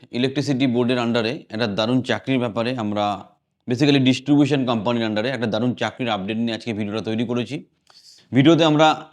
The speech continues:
এক্স্যাক্ট ভ্যাকেন্সি কি সেটা জানবো, নোটিফিকেশনটা ডিটেলসে জানবো এবং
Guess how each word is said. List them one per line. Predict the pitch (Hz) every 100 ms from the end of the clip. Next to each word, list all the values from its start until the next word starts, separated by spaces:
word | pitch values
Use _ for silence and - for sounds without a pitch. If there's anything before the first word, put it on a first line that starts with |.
| -
এক্স্যাক্ট | 127 127 143 120
ভ্যাকেন্সি | 123 123 135 123
কি | 127
সেটা | 131 123
জানবো, | 120 120 117 127 - _ _ _ 117
নোটিফিকেশনটা | 127 139 139 147 147 147
ডিটেলসে | 139 113 120 120
জানবো | 117 117 113 120 - -
এবং | 135 127 104